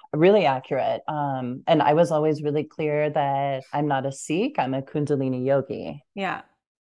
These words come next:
Speaker 1: Yeah. But then there was that small percentage of people that were, that, you know, took on the religion as well as the yoga practice and
Speaker 2: Yeah.
Speaker 1: lifestyle.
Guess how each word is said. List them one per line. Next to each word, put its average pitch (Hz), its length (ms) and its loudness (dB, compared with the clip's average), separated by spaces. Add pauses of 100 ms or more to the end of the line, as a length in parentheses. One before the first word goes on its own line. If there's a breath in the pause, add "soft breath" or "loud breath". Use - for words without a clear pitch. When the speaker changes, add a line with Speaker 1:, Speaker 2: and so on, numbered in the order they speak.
(240)
Speaker 1:
Yeah. 139 320 -14 (1040)
But 185 100 -2
then 214 160 8
there 220 100 6
was 214 120 4
that 180 200 -2
small 156 300 2
percentage 151 560 -6
of 139 100 -2
people 127 340 -6
that 123 140 -8
were, 123 380 -8 (200)
that, - 260 -2 (140)
you 143 120 -2
know, 113 440 -4
took - 260 -2
on 131 180 4
the 123 100 0
religion 170 880 4
as 143 180 0
well 139 560 2
as 127 680 -16 (720)
the 139 360 -12 (540)
yoga 139 300 -4
practice 139 600 -14
and 139 100 -6 (160)
Speaker 2:
Yeah. - 300 -8
Speaker 1:
lifestyle. - 280 -8